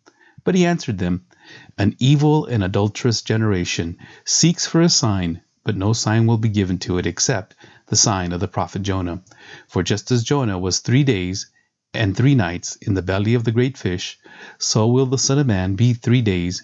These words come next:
and three nights in the heart of the earth. The men of Nineveh will rise up at the judgment with this generation and condemn it,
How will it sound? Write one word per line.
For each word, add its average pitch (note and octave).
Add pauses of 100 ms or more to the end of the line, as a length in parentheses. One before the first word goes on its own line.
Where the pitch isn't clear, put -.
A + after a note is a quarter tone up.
and F#2+
three B2
nights F2+ (340)
in G#2+
the G2+
heart -
of F#2+
the G2
earth. E2 (760)
The F#2+
men G2
of F#2
Nineveh G#2 (140)
will G2+
rise G2+
up A#2+ (300)
at G2+
the G2+
judgment G2+
with G#2
this C#3+
generation G#2+ (280)
and F#2+
condemn F2
it, G2+